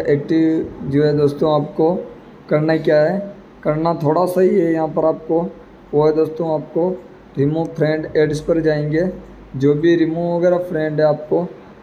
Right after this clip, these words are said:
उनको दोस्तों जी यहाँ पर आप इस तरीके से यहाँ पर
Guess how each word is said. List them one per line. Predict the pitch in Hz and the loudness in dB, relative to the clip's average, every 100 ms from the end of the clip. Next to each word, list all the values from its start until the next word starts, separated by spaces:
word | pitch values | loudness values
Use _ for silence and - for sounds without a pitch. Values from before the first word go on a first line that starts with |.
| - - | -20 -6
उनको | 139 143 165 | 0 2 2
दोस्तों | 160 156 160 165 | 0 0 -2 -2
जी | 160 | 0
यहाँ | 156 147 | 0 0
पर | 160 160 | 0 2
आप | 170 190 226 247 - - - - - - - - - - - - | 0 -2 -4 -4 -10 -20 -20 -20 -20 -20 -20 -20 -20 -20 -10 -4
इस | 147 160 | -2 2
तरीके | 165 160 160 | 2 2 2
से | 185 165 | 2 2
यहाँ | 156 147 | 2 0
पर | 165 | 2